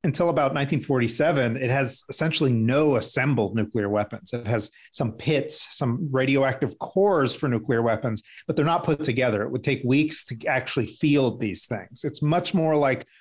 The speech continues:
the World War Two situation, except that the World War Two situation was actually much more organized and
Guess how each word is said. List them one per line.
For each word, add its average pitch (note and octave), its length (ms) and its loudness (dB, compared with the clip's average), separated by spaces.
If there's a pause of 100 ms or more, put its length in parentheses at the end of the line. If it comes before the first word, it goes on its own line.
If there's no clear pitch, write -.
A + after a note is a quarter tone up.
(120)
the D3+ 60 2
World C#3 260 2
War C3 120 2
Two F#3 360 0
situation, B2 680 0
except E3+ 500 0
that - 100 0
the D#3+ 60 2
World F3 200 4
War E3+ 140 2
Two G#3+ 180 2
situation C3 640 2
was A#2 160 0
actually C3+ 360 0
much C#3+ 340 0
more C3+ 320 2
organized A2+ 880 0
and A2+ 480 -2